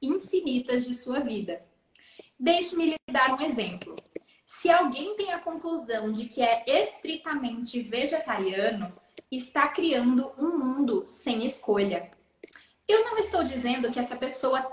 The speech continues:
tem que comer carne. Se você é vegetariano por escolha, todo dia você diria: 'Eu prefiro não comer carne hoje. Eu prefiro ser vegetariano.'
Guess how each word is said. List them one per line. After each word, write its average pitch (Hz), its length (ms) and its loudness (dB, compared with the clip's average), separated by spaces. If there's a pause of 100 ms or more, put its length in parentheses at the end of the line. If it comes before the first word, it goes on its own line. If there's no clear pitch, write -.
(100)
tem 277 300 2
que 247 120 -4
comer 208 440 -2
carne. 180 440 -2 (480)
Se - 200 0
você 294 280 4
é 403 140 4
vegetariano 262 720 0
por 269 180 0
escolha, 233 760 -2 (280)
todo 370 340 4
dia 277 340 -6
você 294 240 -6
diria: 240 540 -4 (260)
'Eu 427 160 4
prefiro 302 480 0
não 254 160 0
comer 254 340 -2
carne 226 360 -4
hoje. 214 440 0 (380)
Eu 262 160 0
prefiro 240 440 -2
ser 226 220 -2
vegetariano.' 226 840 -2